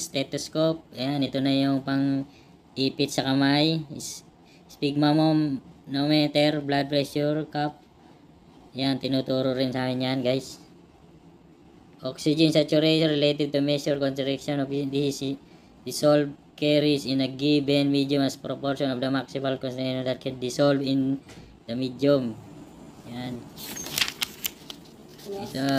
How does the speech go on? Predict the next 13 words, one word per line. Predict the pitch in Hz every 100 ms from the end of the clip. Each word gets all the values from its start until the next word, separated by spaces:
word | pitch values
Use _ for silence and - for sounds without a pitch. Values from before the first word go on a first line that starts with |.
| 131 123 135
runs | 143 135 131
of | 139 135 139 127 - - - - -
saturation, | 139 131 147 139 151 156 147 170 165 175 175 147
guys. | 151 175 175 - - - 135
Yan, | 135 139
normal, | 127 127 135 143 143
ninety-five | 131 127 123 139 123
to | 127
ninety-nine. | 127 123 135 151 147
Factor | 135 127 139
affecting | 135 135 131 131
saturation, | 131 131 135 139 139 143 131 127
lungs, | 135 147 147 -